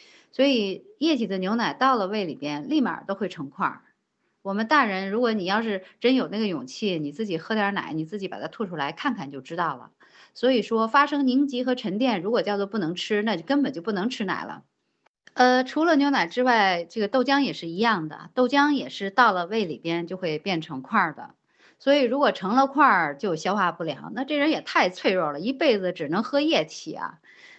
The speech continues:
那你想这孩子几岁了，牛肉干儿都能吃了，那难道不是块儿吗？那比那个牛奶凝的块儿也不知道要硬多少，它都已经消化了，是吧？铁餐豆都能嚼了，为什么还要怕牛奶凝成的那么软的块儿呢？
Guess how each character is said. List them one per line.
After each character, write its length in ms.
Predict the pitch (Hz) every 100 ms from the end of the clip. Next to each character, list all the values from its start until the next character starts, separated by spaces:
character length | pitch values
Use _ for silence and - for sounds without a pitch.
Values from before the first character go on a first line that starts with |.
| _ -
那 80 | 320
你 160 | 311
想 200 | 311 202
这 80 | 233
孩 240 | 262 220
子 100 | 269
几 240 | 269 - 180
岁 240 | 277 262
了， 140 | 202 175
牛 180 | 202
肉 80 | 285
干 160 | 226 302
儿 100 | 320
都 120 | 220
能 200 | 160 165
吃 260 | 165 - 175
了， 200 | 147 120
那 100 | 208
难 180 | 226 262
道 100 | 269
不 140 | 254
是 100 | 262
块 200 | 269 -
儿 160 | 262 160
吗？ 140 | 127 180
那 140 | 254
比 100 | 208
那 140 | 180
个 60 | 226
牛 180 | 180 226
奶 160 | 226
凝 160 | 147 151
的 100 | 196
块 140 | 190
儿 100 | 175 160 - _
也 160 | 165
不 80 | 160
知 60 | 262
道 100 | 262
要 160 | 254
硬 220 | 240 254 202
多 180 | 262 269
少， 280 | - - -
它 100 | 208
都 140 | 202
已 60 | 185
经 160 | 143
消 260 | 151 170 165
化 220 | 190 156
了， 100 | 123
是 140 | -
吧？ 120 | 180 156
铁 160 | -
餐 240 | 160 240 285
豆 200 | 277 185
都 120 | 185
能 220 | 175 180
嚼 260 | 180 - 131
了， 180 | 160 - - - _
为 160 | 330 294
什 140 | 226
么 100 | 196
还 100 | 208
要 120 | 240
怕 180 | 233 254
牛 240 | 202 185
奶 180 | 262 196 135
凝 160 | 160
成 160 | 214 220
的 80 | 202
那 120 | 240
么 100 | 269
软 300 | 233 175 -
的 80 | -
块 200 | - 247
儿 140 | 233
呢？ 200 | 202 180